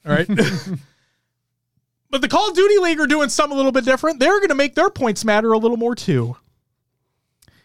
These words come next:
Here we go. C D L points changes. Matches played on lan at major events will be worth more C D L points, as they should. Every qualifier match is worth ten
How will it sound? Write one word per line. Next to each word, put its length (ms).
Here 80
we 100
go. 220
C 220
D 60
L 100
points 280
changes. 400
Matches 480
played 320
on 400
lan 420
at 180
major 440
events 360
will 120
be 100
worth 300
more 580
C 240
D 100
L 100
points, 360
as 120
they 120
should. 240
Every 360
qualifier 680
match 320
is 180
worth 300
ten 400